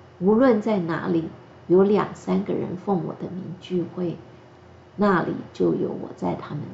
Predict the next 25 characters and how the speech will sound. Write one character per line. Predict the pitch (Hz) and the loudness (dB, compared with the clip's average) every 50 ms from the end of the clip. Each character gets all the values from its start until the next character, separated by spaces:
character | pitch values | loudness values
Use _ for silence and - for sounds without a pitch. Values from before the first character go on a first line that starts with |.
| - - | -14 -10
中 | - - 165 151 - | -8 -8 -6 -6 -8
间。 | - - - 156 170 156 | -8 -8 -6 -6 -6 -6
这 | - 180 | -4 -4
个 | 165 156 | -4 -2
在 | - 185 180 165 | -2 -2 -4 -4
马 | 147 151 156 - - | -4 -6 -8 -10 -12
太 | - - - | -10 -10 -8
福 | - - - - - - - - | -8 -10 -12 -14 -14 -14 -10 -10
音， | 156 - - - - - - - - - - - - - - - - - - - - - - - | -10 -10 -10 -12 -16 -18 -20 -20 -20 -20 -20 -20 -20 -20 -20 -20 -20 -20 -20 -20 -20 -10 2 6
有 | 175 190 196 | 8 8 8
两 | 196 196 185 165 - | 8 6 4 2 -2
三 | - - - 185 185 | -6 -6 -4 -4 -4
个 | 185 185 | -2 -2
人 | - 143 156 156 - - - | -4 -4 -4 -6 -10 -4 2
奉 | - 269 254 190 160 156 - | 4 6 6 6 4 0 -4
我 | - - 170 | -8 -10 -10
的 | - 165 170 | -10 -10 -10
名 | 170 160 156 170 156 | -10 -10 -12 -12 -14
聚 | - - 185 170 156 - - | -12 -8 -6 -6 -6 -6 -8
会， | 190 175 175 - - - - - - - - - | -10 -12 -12 -12 -16 -20 -20 -20 -20 -20 -8 4
我 | 190 214 220 | 6 8 8
们 | 208 233 233 240 | 8 8 6 6
的 | 254 240 240 | 4 4 2
聚 | - - - 277 247 233 | 2 0 2 2 4 2
会 | - - 233 226 214 185 | 0 -2 -4 -2 -2 -2